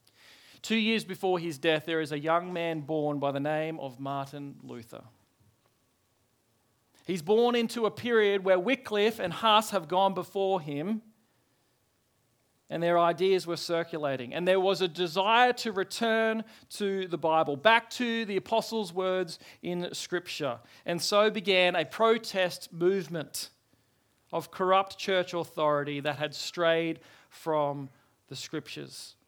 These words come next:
A protest movement to reform the church, hence the name the Protestant Reformation.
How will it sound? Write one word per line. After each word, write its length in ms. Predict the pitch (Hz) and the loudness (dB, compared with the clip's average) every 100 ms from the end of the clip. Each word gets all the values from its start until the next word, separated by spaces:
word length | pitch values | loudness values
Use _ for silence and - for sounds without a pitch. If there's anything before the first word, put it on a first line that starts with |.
| _ _ _ _ _ _ _ _ _ _ _ _ _ _ _ _ _ _ _ _ _ _ _ 160 | _ _ _ _ _ _ _ _ _ _ _ _ _ _ _ _ _ _ _ _ _ _ _ -14
A 40 | |
protest 560 | - 226 240 233 226 202 | -2 0 2 0 -2 -2
movement 380 | 208 196 202 | 0 0 -2
to 180 | - 196 | -4 -4
reform 540 | 175 170 - 214 220 214 | -2 -4 -2 2 2 0
the 80 | |
church, 720 | 208 - 196 165 160 - - - _ _ _ _ _ | -2 0 2 2 0 -8 -10 -14 _ _ _ _ _
hence 520 | 190 190 190 - - _ _ _ | -2 -2 -4 -8 -10 _ _ _
the 80 | 175 | -4
name 380 | 185 180 175 170 | 0 2 0 -2
the 60 | |
Protestant 720 | 170 208 202 - - 170 170 | -2 4 4 4 -4 -4 -6
Reformation. 840 | - 175 - 175 175 175 - 160 | -4 -4 -4 -4 -4 -4 -6 -10